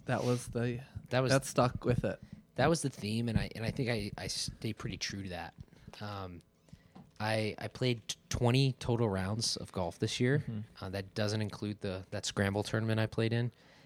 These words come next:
Speaker 2: Um, it also doesn't include, like, the nine-hole playing lessons
Speaker 1: Okay.
Speaker 2: or playing, playing holes with,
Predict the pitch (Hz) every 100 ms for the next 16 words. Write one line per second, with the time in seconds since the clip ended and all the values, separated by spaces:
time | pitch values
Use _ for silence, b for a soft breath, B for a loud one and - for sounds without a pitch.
0 | B 92 95 95 95 - 101 98 98 95
1 | 90 - 92 92 90 87 - 87 87 82
2 | 90 - 87 85 95 - 110 110 - -
3 | - 95 90 85 - 90 87 85 85 b
4 | b b b b b - 98 95 87 90
5 | 87 85 - 87 80 80